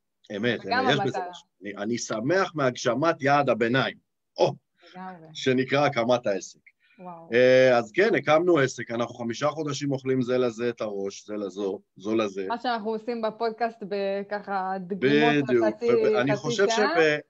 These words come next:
Speaker 1: באחד הפודקאסטים אמרתי שאני מקווה שאנשים לא יתבלבלו ויחשבו שהפודקאסט הזה, זה הדבר שאנחנו מקימים ביחד, אז אני,
Speaker 2: זה
Speaker 1: הגיע
Speaker 2: מה
Speaker 1: הזמן
Speaker 2: שאני חשבתי בהתחלה.
Speaker 1: אז זהו, נכון, אבל, אה, אני חושב שהגיע הזמן, אה, התחלנו לשווק את זה במוצאי שבת,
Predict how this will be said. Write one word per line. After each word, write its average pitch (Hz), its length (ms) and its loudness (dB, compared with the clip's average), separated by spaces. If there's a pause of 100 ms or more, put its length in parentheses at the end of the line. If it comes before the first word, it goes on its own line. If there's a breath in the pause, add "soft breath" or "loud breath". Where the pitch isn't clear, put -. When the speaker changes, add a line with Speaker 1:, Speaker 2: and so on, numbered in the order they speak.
(520)
Speaker 1:
באחד 127 360 0
הפודקאסטים 165 640 -2
אמרתי 156 380 0
שאני 123 260 -4
מקווה 120 300 -6
שאנשים 147 460 -4
לא 143 60 -4
יתבלבלו 135 440 -4
ויחשבו 127 420 -6
שהפודקאסט 139 600 -6
הזה, 113 220 -4
זה 120 260 2
הדבר 120 420 2
שאנחנו 120 360 -4
מקימים 120 420 -4
ביחד, 104 540 -2 (520)
אז 98 180 -10
אני, 107 560 -6
Speaker 2:
זה 107 60 -6
Speaker 1:
הגיע 139 220 2
Speaker 2:
מה 131 60 4
Speaker 1:
הזמן 135 320 0
Speaker 2:
שאני 139 100 -2
חשבתי 208 400 -2
בהתחלה. 202 500 -2 (320)
Speaker 1:
אז 107 80 -6
זהו, 107 400 0
נכון, 101 340 -2 (160)
אבל, 104 200 -6
אה, 107 280 -2
אני 107 120 -8
חושב - 180 -14
שהגיע 127 320 -2
הזמן, 123 480 0 (680)
אה, 104 200 -6
התחלנו 139 380 0
לשווק 131 360 -2
את 127 80 -2
זה 120 100 -4
במוצאי 113 340 -6
שבת, 139 440 2